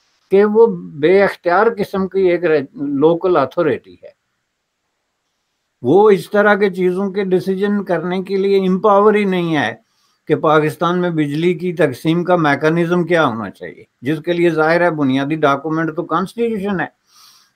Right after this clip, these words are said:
तो constitution जो है वो चीज़ें तय करता है। मसलन आपकी जो Council of Common Interest है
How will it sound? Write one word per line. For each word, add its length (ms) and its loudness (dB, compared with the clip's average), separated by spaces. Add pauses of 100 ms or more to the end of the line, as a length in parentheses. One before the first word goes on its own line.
(100)
तो 80 0
constitution 920 0
जो 140 6
है 120 6
वो 160 2
चीज़ें 420 -2
तय 220 2
करता 380 0
है। 120 6
मसलन 340 -2
आपकी 380 2
जो 260 -2
Council 400 0
of 120 2 (100)
Common 400 0
Interest 460 -2
है 240 -2